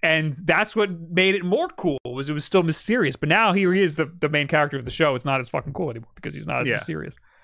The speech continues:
Speaker 1: So it
Speaker 2: Yeah.
Speaker 1: kinda, kinda ruined the mystique there.
Speaker 2: Yeah. A-, and he takes off his helmet too much and he talks too damn much.
Speaker 1: <laughs>
Speaker 2: And Tamura Morrison agrees. He said, "Oh, I'm talking too much in the show."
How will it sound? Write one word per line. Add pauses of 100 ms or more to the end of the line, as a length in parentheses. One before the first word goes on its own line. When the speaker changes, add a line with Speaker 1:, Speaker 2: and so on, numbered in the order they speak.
(300)
Speaker 1:
So
it
Speaker 2:
Yeah.
Speaker 1:
kinda, (140)
kinda
ruined
the
mystique
there. (420)
Speaker 2:
Yeah. (120)
A-,
and
he
takes
off
his
helmet
too
much
and
he
talks
too
damn
much. (120)
Speaker 1:
<laughs> (680)
Speaker 2:
And
Tamura
Morrison
agrees.
He
said,
"Oh,
I'm
talking
too
much
in
the
show."